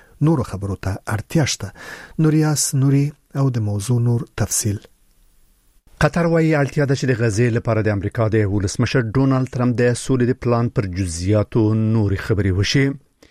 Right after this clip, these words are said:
Speaker 2: د اسوسییټډ پریس خبري اژانس د راپور له مخې په غزه کې د جګړې د پای ته رسولو لپاره د مهم منځګړي قطر له دغو څرګندونو داسې برېښي چې د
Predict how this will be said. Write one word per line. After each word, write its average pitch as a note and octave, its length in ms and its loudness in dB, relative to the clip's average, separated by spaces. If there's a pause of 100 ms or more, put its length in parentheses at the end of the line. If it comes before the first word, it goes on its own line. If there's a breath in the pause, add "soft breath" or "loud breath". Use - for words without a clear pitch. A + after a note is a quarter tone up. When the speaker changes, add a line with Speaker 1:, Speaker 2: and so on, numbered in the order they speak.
(320 loud breath)
Speaker 2:
د A#2+ 40 2
اسوسییټډ A2+ 680 0
پریس - 220 -2
خبري A#2+ 300 2
اژانس A2+ 340 0
د B2 40 0
راپور A#2 300 0
له A#2 120 0
مخې A2+ 200 0
په G2+ 120 -6
غزه F#2 320 0
کې - 100 -4
د G#2+ 60 0
جګړې G2+ 380 0
د A2 80 -2
پای A2 200 0
ته A2+ 120 -4
رسولو G#2+ 420 0
لپاره A#2 460 2
د G2 100 -2
مهم F#2+ 320 0 (120)
منځګړي C3+ 520 0 (240 soft breath)
قطر A#2+ 320 0 (240)
له G#2+ 120 2
دغو G#2+ 240 2
څرګندونو G#2 680 0
داسې G#2 380 0
برېښي A#2+ 320 0
چې B2 140 -4 (420 loud breath)
د C3 40 2